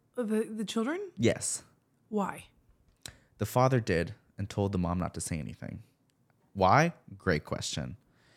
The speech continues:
Speaker 2: I think
Speaker 1: Why did it all go s-, fucking silent? I'm so confu-, it was good, but I'm so confused.
Speaker 2: Yeah, like, after a certain time, like, their screams stopped.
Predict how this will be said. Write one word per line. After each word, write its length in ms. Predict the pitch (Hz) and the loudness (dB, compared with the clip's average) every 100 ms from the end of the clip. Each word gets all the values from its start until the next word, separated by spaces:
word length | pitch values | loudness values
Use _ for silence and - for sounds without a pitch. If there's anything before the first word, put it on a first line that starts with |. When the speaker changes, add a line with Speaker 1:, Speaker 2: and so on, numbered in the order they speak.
| _ - - | _ -16 2
Speaker 2:
I 120 | 110 | 2
think 440 | 107 120 113 107 - - 254 | 4 4 2 0 -8 -10 -2
Speaker 1:
Why 200 | 262 302 | 2 2
did 80 | 330 | 2
it 40 | |
all 100 | 320 | 2
go 100 | 294 | 2
s-, 140 | 254 - | 0 0
fucking 320 | - - 262 | -6 -10 -6
silent? 460 | 226 320 392 254 - | -2 0 2 0 2
I'm 180 | 277 254 | 4 6
so 220 | - 247 | 6 4
confu-, 200 | 233 226 208 | 4 2 2
it 60 | |
was 120 | 233 170 | 2 4
good, 280 | 240 240 - | 4 4 4
but 100 | 226 | 4
I'm 140 | 226 | 4
so 320 | 208 - - 196 | 4 -2 -2 -2
confused. 480 | 185 180 170 - - | -2 -4 -6 -10 -4
Speaker 2:
Yeah, 140 | 120 117 | 2 4
like, 160 | 104 | 2
after 320 | - 104 - 107 | 0 -2 -2 -4
a 60 | |
certain 260 | 107 98 98 | -2 -4 -6
time, 280 | - 104 101 | -4 -2 -2
like, 180 | 90 | -6
their 100 | - 85 | -6 -6
screams 500 | - - 95 90 85 | -6 -6 -6 -4 -4
stopped. 680 | - - 76 - - - | -6 -4 -4 -4 -12 -20